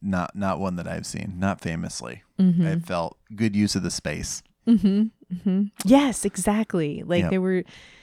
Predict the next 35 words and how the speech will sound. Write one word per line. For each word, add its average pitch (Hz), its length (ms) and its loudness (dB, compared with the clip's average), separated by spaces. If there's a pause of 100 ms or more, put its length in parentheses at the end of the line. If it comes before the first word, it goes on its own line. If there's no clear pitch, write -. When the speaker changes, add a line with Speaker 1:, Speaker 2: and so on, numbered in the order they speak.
(200)
Speaker 2:
there 190 100 -2
were 196 400 2
a 190 100 0
couple 214 460 -4
things 147 380 -6
like 143 220 -6
that 139 220 -4
where 143 160 -4
I 143 40 -4
was 143 160 -6
like, - 300 -8
"Oh, 247 120 4
there's 208 240 2
a 220 60 2
tattoo 240 640 0
needle. 170 540 4
There's, 196 400 -2
like, 208 280 -2 (440)
the, 185 540 4 (320)
the - 180 0
elements 185 460 2
of 165 180 2
the 170 80 0
D 170 280 -2
J 170 200 4
equipment 151 520 0
and 139 120 -4
stuff." 143 380 -2
Like, 151 200 -4
this 202 220 -2
was 277 160 0
ve-, - 260 -4
like, 165 160 0
very 143 380 -4
clever. - 580 -6